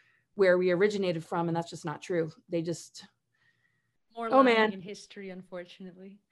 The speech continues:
Speaker 2: even
Speaker 1: Yeah.
Speaker 2: galactic history. <laughs>
Speaker 1: Yeah.
Speaker 2: Doesn't
Speaker 1: Yeah,
Speaker 2: help
Speaker 1: it's like
Speaker 2: much.
Speaker 1: the whole Anunnaki thing, where religion stemmed from and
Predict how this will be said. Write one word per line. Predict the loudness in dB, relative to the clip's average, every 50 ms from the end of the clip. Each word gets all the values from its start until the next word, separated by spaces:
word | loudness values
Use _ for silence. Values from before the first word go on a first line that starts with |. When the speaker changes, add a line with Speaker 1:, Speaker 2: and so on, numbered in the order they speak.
| _ _ _ _ _ -12
Speaker 2:
even | -10 -10 -8 -4
Speaker 1:
Yeah. | 0
Speaker 2:
galactic | 2 2 2 2 0 -6 -12 -16 -14
history. | -12 -12 -12 -14 -12 -10 -10 -10 -10 -12 -16 -20
<laughs> | -20 -20 -20 _ _ _ _ _ _ _ _ _
Speaker 1:
Yeah. | 0 0 0 0 -2 -8 -14 _ -20 -14 _
Speaker 2:
Doesn't | -10 -8 -8 -8 -4 0
Speaker 1:
Yeah, | 4 6 6 6
Speaker 2:
help | 6
Speaker 1:
it's | 6 8
like | 8 8
Speaker 2:
much. | 8 8
Speaker 1:
the | 8
whole | 8 8 8
Anunnaki | 8 8 6 6 6 6 6 6 4 0 -6
thing, | 4 6 6 6 8 6 4 4 4
where | 4 4 4
religion | 4 4 4 4 4 4 2 0 -2
stemmed | -2 0 0 2 2 2 0
from | 2 4 6 6 6 6 6 4 2
and | 0 0 -2 -4